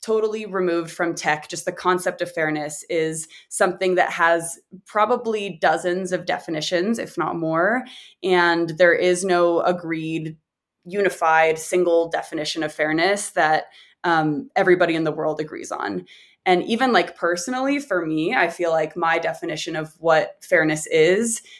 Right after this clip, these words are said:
depends on the situation, the day, maybe even the time of day. Maybe I'm just having a bad day and I think everything's unfair, right? So,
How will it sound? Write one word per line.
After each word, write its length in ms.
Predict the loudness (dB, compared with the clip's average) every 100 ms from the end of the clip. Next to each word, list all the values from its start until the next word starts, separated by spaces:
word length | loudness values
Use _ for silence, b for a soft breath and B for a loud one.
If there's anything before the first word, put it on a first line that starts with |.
| B
depends 440 | 0 2 2 4
on 460 | 4 4 2 0 -2
the 80 |
situation, 1080 | -6 -8 -2 4 4 4 2 4 4 2 -2
the 80 | -4
day, 460 | 0 4 6 6
maybe 280 | 4 0 -2
even 260 | -4 -4 -4
the 80 | -6
time 320 | 0 2 2
of 100 | 2
day. 220 | 4 4
Maybe 200 | 4 2
I'm 100 | 0
just 100 | 0
having 200 | -2 -2
a 60 | -2
bad 320 | 0 0 -2
day 160 | -2
and 100 | -2
I 40 | -4
think 180 | -6 -8
everything's 460 | -6 -8 -6 -4
unfair, 400 | -4 0 4 4
right? 260 | 4 0 -2 B B B
So, 480 | -6 2 2 2